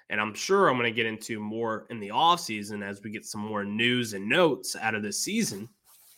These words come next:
But the point is right now is that Joey Meneses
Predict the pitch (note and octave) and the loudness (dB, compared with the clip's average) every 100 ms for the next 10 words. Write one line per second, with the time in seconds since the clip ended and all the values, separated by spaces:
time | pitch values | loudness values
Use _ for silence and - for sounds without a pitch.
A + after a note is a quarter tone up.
0 | _ _ _ _ _ _ _ _ _ _ | _ _ _ _ _ _ _ _ _ _
1 | _ _ _ _ _ B2 B2 - E3+ F3 | _ _ _ _ _ -2 -2 0 4 6
2 | E3+ G#3 D3+ A2+ G#2 G2+ G#2+ G#2+ A#2 G#2 | 8 8 8 0 0 -2 -2 -2 -4 -6
3 | - F3 B2+ C#3+ D3+ F3 E3+ C#3 E3 F#3+ | -10 -18 -6 2 6 6 6 4 4 2
4 | B2+ B2 - | -2 -4 -6